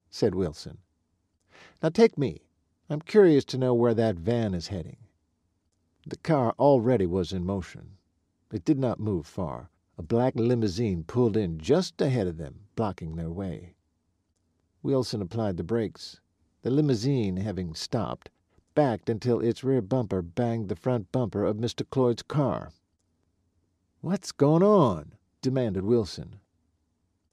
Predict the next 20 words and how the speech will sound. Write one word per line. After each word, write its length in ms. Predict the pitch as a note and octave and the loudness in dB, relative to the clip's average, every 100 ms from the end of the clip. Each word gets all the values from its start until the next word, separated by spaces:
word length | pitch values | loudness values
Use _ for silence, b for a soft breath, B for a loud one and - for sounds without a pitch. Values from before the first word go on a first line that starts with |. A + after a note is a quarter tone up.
| _ _ _ _ _ - | _ _ _ _ _ -6
A 80 | |
young 360 | G2+ C3 C3+ A2 | 0 2 2 0
man 280 | A#2+ A#2+ G2 | -2 0 0
leapt 420 | G#2 A#2+ E2+ - - - | 0 -2 -4 -14 -18 -8
from 160 | G#2+ | -2
the 80 | G2+ | -2
door 240 | G2 A#2 | 2 2
of 60 | F#2 | 2
the 60 | E2+ | -2
black 340 | A2 G#2+ F2+ | -4 -4 -6
limousine, 600 | A2 F#2 F2 A#2 G#2 E2 b b b | -6 -6 -6 -6 -6 -8 b b b
and 180 | - F#2 | -12 -6
two 220 | - D3+ | 2 4
other 160 | C3 G#2+ | 4 2
men 260 | G#2 A#2 G2 | 0 -2 -2
appeared 460 | D#2+ C#3 B2 G2+ | -6 -2 0 0
from 140 | - F#2+ | -2 -4
the 120 | G#2+ | -4
other 140 | F2+ | -4
side. 600 | D#2+ - B2 F#2 C#2+ - | -4 -4 -2 -4 -8 -14